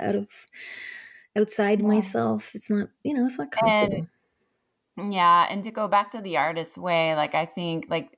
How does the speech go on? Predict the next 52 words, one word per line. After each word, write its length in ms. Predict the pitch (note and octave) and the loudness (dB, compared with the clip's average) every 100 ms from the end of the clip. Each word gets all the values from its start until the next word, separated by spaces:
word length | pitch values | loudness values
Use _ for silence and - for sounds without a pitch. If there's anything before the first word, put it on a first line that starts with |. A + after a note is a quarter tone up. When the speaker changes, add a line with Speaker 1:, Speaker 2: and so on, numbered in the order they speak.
| - D3+ | -8 2
Speaker 2:
that 260 | F3+ F#3 | 2 2
book 220 | F3+ E3 | 0 -2
was 140 | D#3+ D3+ | -4 -8
given 240 | D#3+ D#3 D#3 | -8 -8 -10
to 120 | D#3+ | -10
me 140 | D#3 | -6
by 360 | D3 D3+ D3 D3 - | 0 2 2 0 -6
a 80 | |
<laughs> 40 | D3 | -10
voice 460 | D3 D#3+ F3 - | -4 -2 0 -2
teacher 760 | - - B3 - G#3+ G#3 G#3 G3+ | 0 0 0 0 2 2 2 0
becau-, 220 | A3 - - | -8 -4 0
I 80 | G3+ | 0
don't 100 | C4 | 0
know 40 | |
if 40 | C#4+ | -4
you 100 | G#3 | -2
noticed, 280 | G3+ G3 F3 | 0 -2 0
I 60 | F3 | -2
went 140 | A#3 F#3 | -2 -6
to, 80 | - _ | -14 _
I 80 | F3+ F#3+ | -4 -2
went 200 | G3+ A3+ | -6 -8
to 60 | |
theater 300 | G3 D#3 E3 | -10 -10 -8
school, 520 | E3+ - D#3 D3+ D3+ - | -10 -6 -2 -2 -2 -2
like, 240 | D#3 C#3+ | -2 -4
twenty 220 | - C#3+ | -10 -8
years 160 | C#3 C#3 | -8 -10
ago. 180 | C3+ - _ _ | -12 -14 _ _
To 80 | A3+ | -14
think 600 | A3+ - F4 G#4+ G4 F3+ | -12 -10 -6 -2 -2 -2
she 200 | - G#3 | -4 -4
gave 220 | F#3+ F#3+ | -4 -4
me 120 | F#3+ F3 | -4 0
that 240 | E3 D#3 | 0 0
book, 280 | F3 D3 - | -2 -2 -2
you 60 | E3 E3+ | -4 -2
know, 60 | |
in 60 | E3 | 0
Speaker 1:
Wow. 60 | E3+ | 0
Speaker 2:
nineteen 380 | F3+ F#3+ F#3+ F#3 - _ D#3+ | 0 -4 -6 -6 -8 _ -2
ninety-nine, 460 | D#3+ D#3 D3+ D3+ - | 0 0 -2 -4 -2
and, 480 | E3 D#3 D#3 D#3 D#3+ | 0 2 2 -2 -4
Speaker 1:
Hey, 100 | F4 | 0
that's 200 | C#4 D4 | 0 -2
when 80 | D#4+ | -2
I 80 | F#4 | 0
Speaker 2:
like 100 | F#4+ | 0
Speaker 1:
got 120 | D#4 | 0
the 60 | - | -2
book. 320 | E3+ D#3+ - | -6 -8 -14